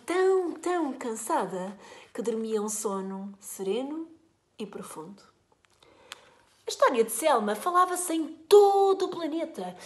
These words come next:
desde os prados mais verdejantes às zonas mais úmidas e até no sítio onde haviam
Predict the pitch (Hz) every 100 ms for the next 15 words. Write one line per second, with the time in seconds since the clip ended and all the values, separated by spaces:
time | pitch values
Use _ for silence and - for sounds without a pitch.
0 | - - 233 262 226 214 - 233 269 311
1 | - 233 277 359 320 285 330 285 294 359
2 | 320 311 - - - 320 320 247 - 403
3 | 415 359 302 294 233 330 370 262 233 262
4 | - - - - 233 214 214 226 226 -
5 | 320 311 269 262 262 - _ 254 277 302
6 | 269 285 220 214 294 320 247 196 175 180